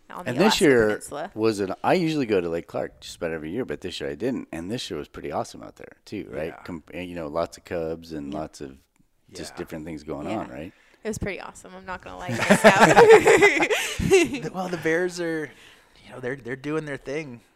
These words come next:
Speaker 3: regardless of what,
Speaker 1: What's
Speaker 3: what
Speaker 1: going on in the
Speaker 3: like,
Speaker 1: rest
Speaker 3: we're
Speaker 1: of the
Speaker 3: caught up in
Speaker 1: world.
Speaker 3: all our politics and stuff like that, and
Speaker 2: And
Speaker 3: the
Speaker 2: ha-,
Speaker 3: bears are
Speaker 2: if
Speaker 3: being
Speaker 2: they could
Speaker 3: bears.
Speaker 2: know, if they could know what they're do-, what we're doing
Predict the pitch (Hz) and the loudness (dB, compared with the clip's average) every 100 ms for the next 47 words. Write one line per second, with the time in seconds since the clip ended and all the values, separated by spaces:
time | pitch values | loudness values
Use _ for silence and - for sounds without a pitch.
0 | _ _ _ _ - _ 117 101 120 147 | _ _ _ _ -20 _ -14 -8 -6 -6
1 | 110 - 107 104 113 - _ 190 202 - | -8 -10 -14 -8 -8 -8 _ -10 -10 -8
2 | 202 185 190 185 185 165 165 180 165 160 | -6 -6 -8 -8 -4 -2 0 2 2 2
3 | 175 151 156 147 143 135 117 - _ _ | 0 0 2 2 2 -2 -10 -20 _ _
4 | _ _ _ - 143 131 - 151 - - | _ _ _ -8 -8 -8 -14 -16 -16 -14
5 | - 113 - 139 - 131 123 117 131 - | -14 -14 -12 -10 -10 -14 -12 -8 -8 -10
6 | 104 90 - _ - - - 143 139 139 | -16 -20 -20 _ -20 -20 0 2 2 -2
7 | - 135 131 175 127 185 156 143 175 156 | -8 -10 0 0 6 6 8 6 6 8
8 | 151 151 151 135 - 135 131 - 135 131 | 10 10 8 2 -2 0 0 0 -2 0
9 | 127 127 123 123 123 117 120 113 113 110 | 0 2 0 -2 -4 -2 0 2 2 2
10 | 104 104 113 - - | 2 2 0 -4 -14